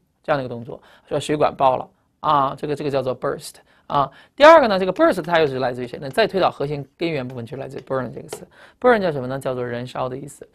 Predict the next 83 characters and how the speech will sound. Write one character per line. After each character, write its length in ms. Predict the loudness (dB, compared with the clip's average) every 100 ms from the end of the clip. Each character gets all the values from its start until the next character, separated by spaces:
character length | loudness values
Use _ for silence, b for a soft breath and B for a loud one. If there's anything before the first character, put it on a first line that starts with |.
| b
所 120 | -4 0
以 40 |
这 60 | 0
个 60 |
词 120 | 0
你 60 | -2
看 160 | -2 -2
就 80 |
强 160 | -4 -4
调 60 | -4
这 80 |
个 80 | -4
叫 100 | -4
放 160 | -2 0
到 140 | 0
一 100 | -2
起 300 | -6 -12 -14
能 140 | -12 -6
够 120 | -4
燃 200 | -4 -6
烧， 200 | -10 -12 -14 -20 _ _ _ _ _
放 180 | -6 -2
到 100 | -2
一 100 | -4
起 160 | -10 -14
能 120 | -8
够 100 | -8
燃 160 | -8
烧， 200 | -10 -14
是 120 | -14 -4
这 100 | -2
样 80 |
的 60 | -2
一 40 |
个 60 | -8
动 140 | -14 -16
作， 160 | -18 b b
叫 180 | 0 0
combustible。 840 | 0 -4 -2 0 -2 -4 -6 -6 -6
你 100 | -4
这 80 | -4
样 80 | -2
想 120 | -4
想， 160 | -8
can 240 | -8 -8 -2
burn，combustible， 1080 | 0 0 -2 _ -10 -4 -4 -6 -10 -10 -10 B B
放 160 | -2
到 100 | 0
一 80 | 0
起 140 | -2 -8
能 120 | -4
够 120 | -4
燃 160 | -4 -6
烧 220 | -6 -6
的， 100 | -8 B B
这 140 | -4 -2
个 80 |
叫 180 | 0 0
做 280 | -2 -6 -8 -8
易 120 | -6
燃 240 | -4 -4
的 200 | -2 -2 -4 _
啊， 240 | 0 0
叫 160 | 2 0
做 120 | -2 -4
易 100 | -6
燃 220 | -6 -10
的 120 | -16 -20 _
啊， 160 | -6 -6
易 100 | -4
燃 240 | -6 -6 -8
的。 120 | -12 b b
好， 160 | 4
那 80 | 4
么 80 | 4
这 60 | 2
里 40 |
面 100 | 2
我 100 | 2
说 240 | 0 0
一 40 | 0
下 120 | -2
啊， 220 | -2 -2